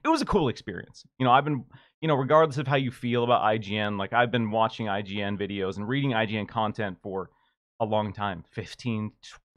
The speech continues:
fifteen, twenty years at this point. So to be a small part of that team, it's cool. It's, it's really cool. And, um, yeah, gr-, very grateful and very excited about,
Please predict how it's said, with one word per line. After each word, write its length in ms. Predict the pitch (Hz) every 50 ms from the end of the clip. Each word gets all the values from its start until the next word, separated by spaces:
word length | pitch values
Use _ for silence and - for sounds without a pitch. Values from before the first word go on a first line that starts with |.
| - - - - - _ _ _ _
fifteen, 320 | 151 139 139 - 147 139
twenty 320 | 139 - - 127 123 120 131
years 360 | 139 135 131 139 156 151 -
at 100 | 170 -
this 160 | - 175 165
point. 300 | _ - 185 185 196 170
So 300 | - - - 233 214 - - - - - _ _
to 80 | 160
be 160 | 139 185 185 170
a 40 |
small 280 | - - - 170 160 151
part 220 | - - 143 139 135
of 40 | 117
that 140 | 123 117
team, 260 | - - 139 135 - -
it's 160 | - 208 202 -
cool. 220 | - - - - _ _ _ -
It's, 160 | 147 147 -
it's 180 | 139 143 -
really 260 | 113 113 123 107 92 85
cool. 280 | - 107 101 90 87
And, 160 | 90 101 92 - _
um, 320 | 101 98 95 87 87 90 - _ _ _ _ _ _ _
yeah, 160 | 131 107 76 -
gr-, 140 | - - - -
very 280 | 165 147 220 247 254 220
grateful 380 | 185 208 202 190 190 180 175
and 80 | 147 139
very 140 | 151 147 139
excited 340 | 131 - 147 131 123 113
about, 280 | 113 101 117 113 104 -